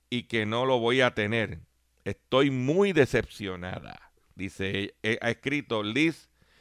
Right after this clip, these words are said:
Mosley en su perfil de Facebook. Otra consumidora, Stephanie Redfern, dice que re-, reservó el vestido de sus sueños en octubre. Está totalmente destrozada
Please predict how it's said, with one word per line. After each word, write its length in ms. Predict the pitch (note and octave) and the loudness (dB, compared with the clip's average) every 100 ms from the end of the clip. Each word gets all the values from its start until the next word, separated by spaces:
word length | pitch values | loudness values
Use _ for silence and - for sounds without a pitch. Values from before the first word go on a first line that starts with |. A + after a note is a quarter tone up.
| _ - | _ -6
Mosley 640 | G2 D3 F#3 - G2 E2 - | 4 4 4 0 -10 -10 -6
en 160 | G2+ | -6
su 160 | - G#2 | -6 -6
perfil 380 | G#2+ F#2 B2+ C3 | -6 -4 -4 -2
de 100 | A#2+ | -2
Facebook. 480 | B2+ B2+ G2+ E2 - _ _ _ _ _ _ _ - - | 0 -2 -2 -12 -14 _ _ _ _ _ _ _ -20 -12
Otra 220 | - C3 | 0 2
consumidora, 640 | C#3+ C#3+ E3 D#3 D3+ D#3+ | 4 4 4 4 6 8
Stephanie 600 | C#3+ - D3+ - D#3+ D#3+ B2+ | 6 4 2 4 0 0 2
Redfern, 720 | C3+ D#3 - B2 G2+ G2 - _ _ _ _ _ _ _ | 4 4 2 0 0 -2 -12 _ _ _ _ _ _ _
dice 340 | B2 C#3+ D#3 | -6 2 0
que 220 | - B2 | 2 0
re-, 140 | G#2+ - _ _ _ | 0 -6 _ _ _
reservó 560 | - B2 A#2+ A#2 A2 C#3+ | -4 -4 0 -2 0 -2
el 80 | E3+ | 2
vestido 720 | D3+ C3 D3 D#3+ E3 D3+ - - | 0 0 -6 -2 -2 -2 -4 -8
de 160 | A2+ | -6
sus 180 | A2+ B2 | -6 -8
sueños 640 | - B2 D3 D#3+ D#3 C3+ - - | -8 2 2 4 -2 -4 -8 -2
en 180 | B2+ | 0
octubre. 720 | B2 A2 _ - D3+ B2 F2 D#2 _ _ _ _ _ _ | 0 -4 _ -4 -2 -4 -6 -12 _ _ _ _ _ _
Está 320 | - - A#2+ | -8 -2 -2
totalmente 1040 | B2 - C#3+ D#3 C#3 D3+ F3+ G3 D#3+ A#2+ | -2 6 6 6 2 8 10 10 4 2
destrozada 880 | A#2+ A2 A2+ G2 - A#2 A2 F2+ F2 | 2 2 -2 -10 0 4 4 4 -4